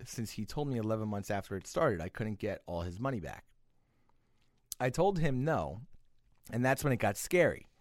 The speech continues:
He was in my face screaming and sc-, and swearing at me. He wouldn't stop, and I was afraid he was going to hit me. As bad as our relationship is, I've never been scared of him like that.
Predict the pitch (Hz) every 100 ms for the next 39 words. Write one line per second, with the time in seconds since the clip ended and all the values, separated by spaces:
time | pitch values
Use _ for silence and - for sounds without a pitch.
0 | _ - - - - - 170 190 214 190
1 | - 170 151 - - 156 151 147 123 -
2 | - 156 - 127 110 - 160 156 160 117
3 | 73 78 113 - - - - - 160 190
4 | 170 - 101 120 113 110 107 - 139 139
5 | 120 117 104 113 110 104 143 202 104 90
6 | 95 110 98 135 160 156 139 131 127 117
7 | 101 123 92 82 - - _ _ - 110
8 | 110 131 131 123 113 - 120 101 98 76
9 | 67 73 58